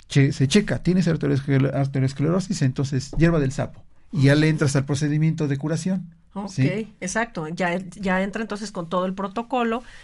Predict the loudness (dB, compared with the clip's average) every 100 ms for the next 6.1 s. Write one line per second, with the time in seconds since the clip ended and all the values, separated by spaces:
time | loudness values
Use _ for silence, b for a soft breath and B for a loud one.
0 | B -10 -6 -4 -2 -2 -2 -2 B B
1 | -6 -6 -8 -10 -8 -6 -4 -2 -2 -2
2 | -4 -4 -4 -2 -4 -6 -8 -8 -6 -6
3 | -8 -4 -6 -2 -4 -2 -2 0 0 -2
4 | -6 -8 -4 -4 -4 -4 -2 -2 -2 -6
5 | -6 -4 -4 -2 -2 -2 -6 -8 -8 -8